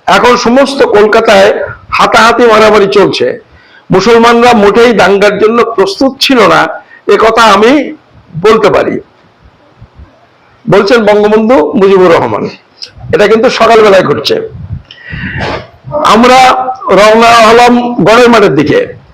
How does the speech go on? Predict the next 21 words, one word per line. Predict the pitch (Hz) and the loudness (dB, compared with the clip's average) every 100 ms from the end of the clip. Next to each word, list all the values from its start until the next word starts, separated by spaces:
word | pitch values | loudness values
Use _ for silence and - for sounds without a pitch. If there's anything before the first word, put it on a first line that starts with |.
| _ _ _ - | _ _ _ -2
এমনিতেই | 208 240 247 269 | 0 2 2 2
আমাদের | 247 247 240 220 | 2 2 2 2
দেরি | 214 226 | 2 2
হয়ে | 196 165 | 2 2
গেছে। | - - 104 139 | -2 -4 -4 -2
লাখ | 196 233 - | 0 0 2
লাখ | 233 240 240 | 0 2 2
লোক | 233 233 | 2 0
সবাই | - 233 220 | 0 0 0
উপস্থিত। | 214 214 - 143 - - _ _ - - - | 0 -2 0 -4 -4 -10 _ _ -20 -8 -2
কালীঘাট, | 190 220 214 226 220 | 0 2 2 2 0
ভবানীপুর, | 165 165 208 220 226 233 202 | 0 0 2 0 0 0 2
হ্যারিসন | 196 202 226 226 | 0 0 2 2
রোড, | 233 220 170 | 2 0 0
বড়বাজার, | 202 214 220 226 | 2 2 2 2
সকল | 220 240 269 262 | 0 0 0 2
জায়গায় | 233 226 233 233 - - - | 2 2 2 2 -2 -8 -12
শোভাযাত্রার | - 220 226 233 226 226 220 | -2 0 2 2 2 2 2
উপর | 226 240 | 2 0
আক্রমণ | - 202 - 240 226 | 0 -2 0 0 2
হয়েছে। | 160 160 120 | 0 -2 -4